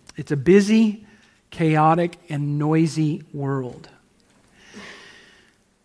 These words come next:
So it is imperative for us then to take the time to meditate on Scripture and its truths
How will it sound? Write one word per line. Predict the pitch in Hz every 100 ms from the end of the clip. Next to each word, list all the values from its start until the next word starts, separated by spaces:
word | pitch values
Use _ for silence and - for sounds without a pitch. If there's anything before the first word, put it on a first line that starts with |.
| _ _
So | - 214
it | 220
is | 220
imperative | 214 - - 254 269 247 220
for | - 196
us | 208 214
then | - 180 165 170
to | 180
take | 170 - 226 233
the | 226
time | - - 190 180 180
to | - 175
meditate | 160 160 175 196 233 226 185 175 160 156 160
on | 160 156
Scripture | - - 185 190 - 240 240 247
and | 185 170
its | 160 - -
truths | - - 190 208 233 240 - -